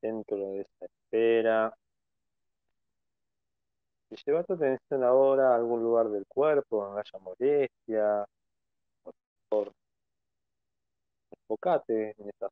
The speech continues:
zona, si podés llevar las manos a las manos. Sentí que esa esfera dorada, esa energía dorada, también va a esa zona.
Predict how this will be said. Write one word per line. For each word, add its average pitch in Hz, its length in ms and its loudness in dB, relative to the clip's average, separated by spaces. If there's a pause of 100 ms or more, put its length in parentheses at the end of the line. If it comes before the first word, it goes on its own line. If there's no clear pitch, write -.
zona, 107 340 -2 (380)
si 90 240 -12 (120)
podés 92 260 -10
llevar 92 160 -6
las 87 160 -14
manos 107 200 -8 (220)
a 127 60 -2
las 117 100 -2
manos. 104 220 -10 (1120)
Sentí 113 300 -10
que 156 120 -4
esa 147 280 0
esfera 170 380 -2
dorada, 151 480 4
esa - 180 -6
energía 120 420 0
dorada, 151 560 6 (440)
también 123 400 -4
va 120 140 8
a - 20 6 (220)
esa 107 260 -6
zona. 87 400 -12